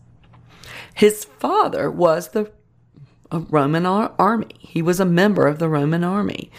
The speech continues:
He was another killer warrior. His mother was Helena.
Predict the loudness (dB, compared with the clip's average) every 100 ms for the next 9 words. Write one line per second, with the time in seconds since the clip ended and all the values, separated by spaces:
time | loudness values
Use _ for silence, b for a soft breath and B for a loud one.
0 | B 2 4 4 2 2 0 -4 -8 -2
1 | 0 2 0 2 0 0 -4 -6 -8 -16
2 | b b b b b b b b -2 0
3 | 0 2 2 2 -2 -2 -4 -2 -4 -4
4 | -2 -2 -2 -6 -12